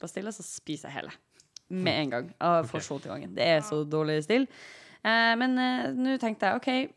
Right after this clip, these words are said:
Speaker 1: men, eh, fuck it, kanskje det er noe her ute.» Så jeg har selvfølgelig kjøpt den som jeg synes var penest,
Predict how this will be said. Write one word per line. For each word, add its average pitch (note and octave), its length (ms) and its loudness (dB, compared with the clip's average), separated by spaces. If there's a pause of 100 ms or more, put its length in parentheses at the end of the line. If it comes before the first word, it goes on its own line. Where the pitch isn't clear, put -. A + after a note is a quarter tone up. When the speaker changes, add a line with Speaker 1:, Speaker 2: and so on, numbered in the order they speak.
(120)
Speaker 1:
men, G#3 180 -2
eh, G#3 180 -2
fuck - 200 -10
it, F#3 100 -10
kanskje F#3+ 220 -6
det F3 140 2
er - 20 2
noe D#3 460 -2
her E3 100 -2
ute.» C#4 460 0 (180)
Så A3 160 0
jeg G#3+ 120 4
har G#3 100 -4
selvfølgelig F#3+ 420 -2
kjøpt G3 480 -2
den F3+ 240 -2
som - 160 -8
jeg F#3 200 -6
synes F3 220 -10
var E3 220 -4
penest, - 880 -6